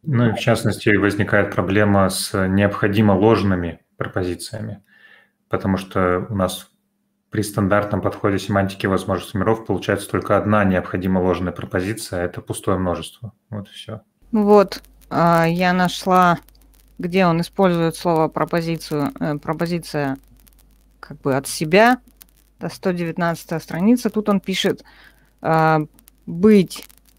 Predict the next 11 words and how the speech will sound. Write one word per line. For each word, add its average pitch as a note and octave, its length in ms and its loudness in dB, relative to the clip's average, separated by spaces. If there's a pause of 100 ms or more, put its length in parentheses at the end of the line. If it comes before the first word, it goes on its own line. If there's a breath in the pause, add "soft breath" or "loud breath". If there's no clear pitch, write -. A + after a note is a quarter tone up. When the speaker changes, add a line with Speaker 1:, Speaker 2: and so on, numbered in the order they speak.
(560)
Speaker 2:
а, D#3+ 280 0
что, G3+ 260 2
чтобы G3 320 2
быть G#3 380 4 (100)
контингентно F3 1000 -2
истинным, B3+ 600 4 (480 soft breath)
а, E3 600 4 (340)
утверждение A3+ 1080 2 (220)
должно F3 600 0
иметь G3 380 0
содержание, D#3+ 840 -4